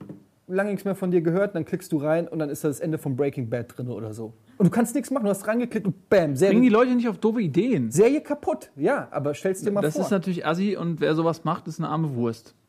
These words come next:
Speaker 1: Aber ich hab, das ist eine richtige, mittlerweile eine richtige Bedrohung. Spoiler ist der nächst todbringende Virus, der Krieg, den dritten Weltkrieg über uns bringt. Weil dann
Speaker 2: Mhm.
Speaker 1: irgendwie Russland, ähm, kommt hin und, und, und verrät
Speaker 2: Mhm.
Speaker 1: irgendwie das Ende, das Staffelende von, von Lost.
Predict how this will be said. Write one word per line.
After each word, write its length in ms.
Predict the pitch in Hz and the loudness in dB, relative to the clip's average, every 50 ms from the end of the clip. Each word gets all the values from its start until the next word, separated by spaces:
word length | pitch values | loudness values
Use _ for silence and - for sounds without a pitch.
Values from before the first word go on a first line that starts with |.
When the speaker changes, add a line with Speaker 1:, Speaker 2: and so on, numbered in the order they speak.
| _ _ _ _ _ _ _ | _ _ _ _ _ _ _
Speaker 1:
Aber 140 | - 147 160 | 0 2 2
ich 100 | 160 - | 2 2
hab, 140 | 190 165 143 | 0 -2 -2
das 180 | 131 139 131 135 | -2 -2 -2 -2
ist 120 | 135 - | -2 -2
eine 100 | 156 143 | 0 0
richtige, 300 | 156 202 - - 185 147 151 | 0 -2 -2 -2 -2 0 0
mittlerweile 360 | 175 233 262 214 180 175 165 | 0 -2 -4 -4 -4 -4 -4
eine 140 | 156 151 151 | -4 -4 -4
richtige 340 | 170 - - - 208 175 170 | -6 -8 -10 -6 -4 -2 -2
Bedrohung. 320 | 156 - - 220 190 139 | -4 -4 -4 -4 -4 -4
Spoiler 600 | - - 110 107 - 196 214 208 165 156 170 196 - - _ _ _ _ _ | -4 -6 -6 -4 -2 0 0 0 0 -2 -4 -6 -10 -18 _ _ _ _ _
ist 340 | - 139 - - - - - _ _ _ _ _ _ _ _ - | -8 -6 -6 -8 -12 -14 -18 _ _ _ _ _ _ _ _ -4
der 100 | 156 143 | -2 -2
nächst 340 | 143 156 185 190 - - - | 0 -2 -4 -6 -8 -14 -8
todbringende 500 | - - 196 190 190 - - 175 165 160 156 | -4 -2 -2 -2 -2 -4 -4 -2 -2 -2 -2
Virus, 220 | 196 196 160 120 | -4 -4 -6 -6
der 100 | - 139 | -6 -8
Krieg, 260 | - - - - 202 175 _ _ | -8 -8 -10 -12 -12 -12 _ _
den 200 | - 139 139 127 - | -8 -8 -8 -8 -10
dritten 260 | - 170 - - 151 | -14 -14 -12 -6 -4
Weltkrieg 340 | 160 170 160 - - 131 113 - _ _ _ | -4 -4 -6 -6 -10 -10 -12 -12 _ _ _
über 180 | - 151 123 127 | -10 -8 -8 -8
uns 140 | 120 120 - | -8 -12 -12
bringt. 220 | - - 120 - - - - - | -12 -12 -12 -12 -14 -18 -14 -6
Weil 140 | - 139 | -2 -2
dann 100 | 127 - | 0 0
Speaker 2:
Mhm. 60 | 120 - | 2 2
Speaker 1:
irgendwie 180 | 170 160 170 | 2 4 4
Russland, 680 | 151 120 156 233 233 - - 143 143 139 147 185 190 - - _ _ _ _ | 4 4 4 2 2 0 -2 -2 -2 -2 -2 -4 -6 -8 -14 _ _ _ _
ähm, 340 | - 156 143 147 147 147 135 - - _ | -6 -4 -4 -2 -2 -4 -6 -8 -12 _
kommt 220 | - - 170 156 - | -4 -2 -2 0 0
hin 320 | - 202 202 208 208 208 - _ _ _ | 0 0 0 0 -2 -6 -12 _ _ _
und, 340 | - 160 151 151 143 139 - | -4 -2 -2 -2 -4 -4 -4
und, 220 | 160 151 139 - - | -4 -4 -4 -4 -6
und 420 | 185 139 - - 117 - 151 147 | -6 -6 -6 -8 -8 -8 -8 -4
verrät 300 | - 165 151 135 131 - | -2 0 2 4 4 4
Speaker 2:
Mhm. 60 | 131 | 4
Speaker 1:
irgendwie 180 | 131 - 151 160 | 4 4 4 2
das 120 | 151 139 - | 2 0 -2
Ende, 360 | - 180 180 185 180 156 147 - | -4 -2 0 0 0 0 -2 -4
das 140 | 143 135 - | -6 -6 -4
Staffelende 520 | - 175 175 175 190 - - 165 160 165 | -4 -4 -2 -2 -2 -2 -2 -2 -2 -2
von, 480 | 160 - 156 143 139 139 139 - 151 143 | -2 -2 0 0 0 0 -2 -4 -10 -10
von 200 | - - 139 135 | -6 -2 0 2
Lost. 440 | 135 151 175 220 - - - - | 2 2 2 0 -4 -8 -16 -18